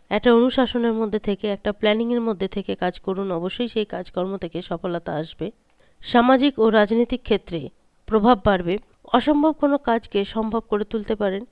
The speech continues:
এনার্জেটিক পাওয়ার থাকবে যথেষ্ট। আর্থিক দিক মজবুত থাকবে, তবে এই দিন অনাবশ্যক খরচ বাড়তে পারে। তবে এই দিন যদি কোনো আর্থিক লেনদেন করতে চান, তাহলে অবশ্যই সাবধানতার সঙ্গে করবেন, তবে সেই লেনদেন যথেষ্ট ভালো পরিণাম দিয়ে থাকবে আগামী দিনে।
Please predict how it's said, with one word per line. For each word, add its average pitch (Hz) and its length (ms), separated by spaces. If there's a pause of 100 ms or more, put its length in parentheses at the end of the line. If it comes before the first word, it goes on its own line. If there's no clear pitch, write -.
(320)
এনার্জেটিক 240 540
পাওয়ার 226 320
থাকবে 208 300
যথেষ্ট। 208 500 (120)
আর্থিক 226 400
দিক 285 200
মজবুত 226 420
থাকবে, 269 360 (140)
তবে 233 300
এই 240 140
দিন 233 260
অনাবশ্যক 233 580
খরচ 233 440 (180)
বাড়তে 190 300
পারে। 220 320 (100)
তবে 254 200
এই 262 60
দিন 277 220
যদি 277 160
কোনো 269 220
আর্থিক 262 400
লেনদেন 254 320
করতে 226 380
চান, 190 380
তাহলে 202 200
অবশ্যই 214 440
সাবধানতার 220 560
সঙ্গে 214 320
করবেন, 190 380 (520)
তবে 226 180
সেই 285 180
লেনদেন 226 500 (440)
যথেষ্ট 202 320
ভালো 226 280
পরিণাম 202 480
দিয়ে 190 180
থাকবে 214 320
আগামী 185 260
দিনে। 185 280